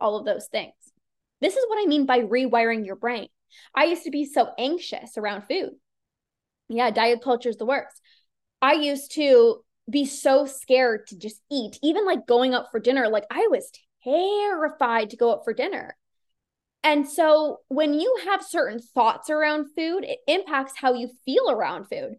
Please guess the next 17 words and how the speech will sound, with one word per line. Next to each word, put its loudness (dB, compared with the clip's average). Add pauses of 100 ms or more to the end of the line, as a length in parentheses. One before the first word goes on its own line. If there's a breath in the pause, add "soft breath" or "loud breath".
(360 soft breath)
If 0
you 0
constantly -2
have 0
these -10
thoughts 0
of, -2
like, -2 (480)
"You 0
shouldn't 0
be -8
eating -10
that, -10
that's -2
a -4
bad -4
food," -2